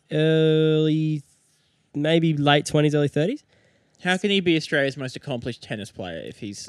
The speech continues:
Speaker 1: If you've never heard of him?
Speaker 2: Yes.
Speaker 1: Because he is, uh, he's in a wheelchair.
Speaker 2: Yes, he's, yes. Okay,
Speaker 1: Yeah.
Speaker 2: I do know him now.
Speaker 1: Yeah, he's
Speaker 2: Yes.
Speaker 1: won, like, n-, he's won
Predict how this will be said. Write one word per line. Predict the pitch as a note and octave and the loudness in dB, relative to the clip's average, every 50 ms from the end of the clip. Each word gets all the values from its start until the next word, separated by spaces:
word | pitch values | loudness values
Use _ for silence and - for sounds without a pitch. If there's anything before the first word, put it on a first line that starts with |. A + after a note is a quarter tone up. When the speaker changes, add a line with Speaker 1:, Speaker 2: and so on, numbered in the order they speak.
| - _ - | -10 _ 2
Speaker 1:
If | D#3+ B2+ | 2 4
you've | C3+ C#3 C3 | 6 6 6
never | C#3 C3+ B2+ A#2 | 6 6 6 6
heard | A#2+ A#2 A#2 | 6 4 4
of | A#2 B2 | 2 0
him? | F#3 D4+ _ _ _ _ _ _ - | -2 -4 _ _ _ _ _ _ -12
Speaker 2:
Yes. | - C#3+ C3 F#2+ - - - - | -6 -4 -4 -4 -6 -10 -10 -4
Speaker 1:
Because | - C#3 - - G3+ F#3+ C3+ A#2+ B2+ D#3 - - - - _ _ _ _ | -4 -2 2 6 6 8 8 8 6 2 -2 -4 -10 -14 _ _ _ _
he | - - F#3 F3+ F3+ E3+ D#3 C#3 C3 B2+ C3 | -6 0 2 2 2 2 2 0 2 2 2
is, | C3+ C#3+ C#3+ - - - _ _ _ _ _ _ _ _ _ _ _ _ _ _ _ _ - | 2 0 -2 -4 -6 -6 _ _ _ _ _ _ _ _ _ _ _ _ _ _ _ _ -2
uh, | D3 C#3+ C#3+ C#3+ C#3+ C#3 - _ _ _ _ | 0 2 2 2 2 0 -2 _ _ _ _
he's | - D3+ C#3 | -4 0 2
in | D3 | 2
a | C#3+ | 4
wheelchair. | C#3+ E3+ F3 - - - - - - | 4 4 4 4 2 -2 -4 -6 -6
Speaker 2:
Yes, | C#3+ C#3+ A2+ - - - | -2 -2 -2 -2 -4 -10
he's, | D3+ B2+ A2+ - - _ _ _ _ | -10 -12 -12 -12 -18 _ _ _ _
yes. | - B2+ G#2+ - - - - - | -8 -8 -8 -6 -8 -14 -14 -10
Okay, | - A#2+ - B2+ C3+ | -10 -8 -4 0 0
Speaker 1:
Yeah. | B2 G#2 | 0 0
Speaker 2:
I | B2 | -2
do | C3 - C3 A#2+ A2+ | -4 -6 -6 -6 -6
know | F#2+ D#2 | -6 -10
him | F#2+ B2 G#2 E2+ F2 | -10 -12 -12 -14 -14
now. | - - - | -14 -6 -2
Speaker 1:
Yeah, | D3 B2 | 0 0
he's | A#2 C3 C#3+ C#3 | 2 2 2 4
Speaker 2:
Yes. | |
Speaker 1:
won, | D3 D#3 D#3 D#3 | 4 6 6 6
like, | D3+ D3+ D3 C#3 - | 6 6 4 4 2
n-, | - C3+ B2 B2+ B2+ C3 C#3+ | 0 -2 -2 0 0 0 0
he's | - D3+ D3 C#3 | 0 0 2 4
won | D#3 D#3 D#3 | 4 4 4